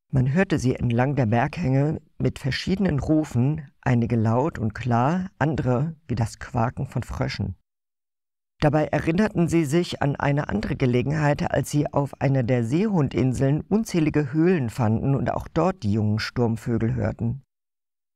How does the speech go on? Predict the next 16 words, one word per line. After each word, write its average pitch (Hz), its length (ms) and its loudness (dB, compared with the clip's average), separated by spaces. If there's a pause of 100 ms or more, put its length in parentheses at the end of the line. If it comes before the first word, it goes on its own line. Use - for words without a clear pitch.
(300)
Diese 175 300 2
Höhlen 175 360 0
waren 131 240 2
jedoch 131 300 0
miteinander 127 500 0
verbunden 131 600 0
und 120 160 -2
es - 160 -4
war 139 180 0
unmöglich, 160 680 0
den 139 200 2
Jungen 139 300 2
zu 143 140 -2
nahe 117 260 2
zu 101 140 -8
kommen. 104 420 -2